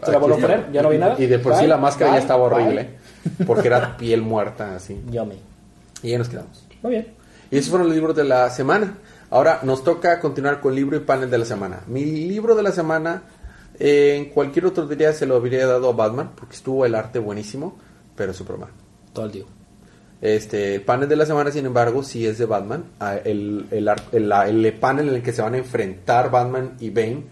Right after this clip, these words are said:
Speaker 2: Bane todavía hecho todavía más grande, es David Finch, o sea, por
Speaker 1: Sí,
Speaker 2: favor.
Speaker 1: no, claro.
Speaker 2: Ok, libro y panel de semana, Fede.
Speaker 1: Superman.
Speaker 2: Ah, yo pensé que era Harley Quinn.
Speaker 1: I told you, Superman es mi libro de la
Speaker 2: Yo
Speaker 1: semana.
Speaker 2: pensé que Harley Quinn.
Speaker 1: Y mi panel de la semana, curiosamente, es de Super Sons.
Speaker 2: Ah, muy bien.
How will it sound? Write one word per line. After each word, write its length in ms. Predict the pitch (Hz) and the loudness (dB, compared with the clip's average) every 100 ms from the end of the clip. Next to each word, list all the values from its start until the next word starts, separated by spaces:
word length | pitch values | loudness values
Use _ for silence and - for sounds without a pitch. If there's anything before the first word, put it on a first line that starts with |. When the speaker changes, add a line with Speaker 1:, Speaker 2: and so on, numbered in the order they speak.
| - | -2
Speaker 2:
Bane 360 | 117 123 - | 2 2 0
todavía 260 | - 120 120 | -2 2 2
hecho 220 | 113 131 | 0 -4
todavía 240 | - 110 113 | -2 0 0
más 140 | 117 | -2
grande, 320 | 113 113 117 | -4 -6 -4
es 160 | 123 120 | -6 -2
David 240 | 120 120 | -2 -2
Finch, 280 | 120 113 95 | -6 -10 -10
o 60 | 95 | -14
sea, 140 | 92 | -14
por 100 | - | -8
Speaker 1:
Sí, 80 | - | 0
Speaker 2:
favor. 120 | 214 156 | 2 2
Speaker 1:
no, 140 | 120 | -2
claro. 220 | 101 82 - - - - | -6 -12 -14 -20 -20 -10
Speaker 2:
Ok, 160 | - - 110 | -8 -6 -4
libro 220 | 113 147 | -2 -2
y 40 | 147 | 0
panel 180 | 151 135 | 0 0
de 40 | |
semana, 220 | 127 107 | -2 -4
Fede. 180 | 98 87 - - - - - - | -6 -10 -14 -20 -20 -20 -20 -12
Speaker 1:
Superman. 360 | 127 - - - _ _ - 123 247 | -10 -10 -16 -20 _ _ -12 0 2
Speaker 2:
Ah, 160 | 175 131 | 2 2
yo 80 | 151 | 0
pensé 160 | 170 | -2
que 80 | - | -2
era 120 | 220 214 | -2 -2
Harley 160 | 190 | -8
Quinn. 120 | - 175 | -2 0
Speaker 1:
I 220 | 143 123 | 0 0
told 240 | 151 139 | 0 2
you, 180 | 143 123 | 2 0
Superman 600 | 113 147 - 135 139 156 | -2 -8 -2 -2 0 2
es 80 | 156 | 2
mi 80 | 147 | 2
libro 160 | 139 | 2
de 80 | 139 | 2
la 60 | 135 | 0
Speaker 2:
Yo 40 | |
Speaker 1:
semana. 260 | 147 143 - | 0 0 2
Speaker 2:
pensé 140 | 190 | -2
que 80 | 170 | -4
Harley 140 | 165 131 | -4 -4
Quinn. 100 | 196 | -4
Speaker 1:
Y 340 | 196 220 - - | -2 -4 -6 -8
mi 140 | 147 | -6
panel 220 | 135 147 165 | -2 0 2
de 60 | |
la 80 | 156 | 0
semana, 280 | - 143 151 | -2 -6 -6
curiosamente, 440 | 151 131 143 135 | -6 -6 -6 -10
es 60 | 135 | -10
de 80 | 123 | -10
Super 260 | - - | -10 -10
Sons. 380 | - 202 - - _ - | -8 -10 -14 -20 _ -8
Speaker 2:
Ah, 160 | 233 | -6
muy 120 | 233 190 | -6 -8
bien. 140 | - | -10